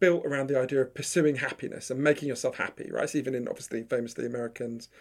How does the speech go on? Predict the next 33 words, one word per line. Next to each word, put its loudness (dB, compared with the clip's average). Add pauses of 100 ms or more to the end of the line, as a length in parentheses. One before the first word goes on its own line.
(240)
the -2
United 0
States' -2
founding -4
documents, -2
the -12
pursuit -6
of -18
happiness. -12 (580)
Um, 2 (240)
<clears throat> -4
he -6
said, 6 (300)
"Russians 6
hear 8
that 6
and -2
they 4
just -4
laugh." -4 (140)
Right? -6
They're 0
like, -2
"Pff, -14 (600)
you -2
can, 4 (520)
you 0
know, 0 (640)
happiness 4
will 2
come 4
and 6
go, 2